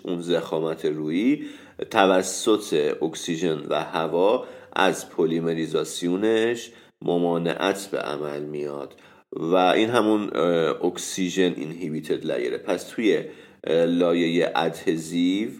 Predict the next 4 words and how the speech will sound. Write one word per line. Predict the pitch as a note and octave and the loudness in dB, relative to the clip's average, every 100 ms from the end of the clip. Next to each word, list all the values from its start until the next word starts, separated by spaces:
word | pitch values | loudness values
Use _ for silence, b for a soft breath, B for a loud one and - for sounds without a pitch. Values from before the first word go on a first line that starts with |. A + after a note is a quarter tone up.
| F2+ | -6
ما | F2+ F2 | 0 0
نیازمند | D2 D2+ D2+ C#2+ - - D#2 F#2 G2 G#2+ A#2 - B B - | 0 -4 -6 -6 -6 -4 -2 -2 2 2 2 0 B B -16
ضخامت | D3 - D#2+ - D2 D2+ E2 F2+ A#2 | -14 -4 -2 -2 -4 -2 -2 0 0
حداقل | A#2 - D#2+ D#2+ - D2 D2 D#2+ E2+ F#2 A2 | 0 -2 -6 -2 0 0 -2 0 4 4 2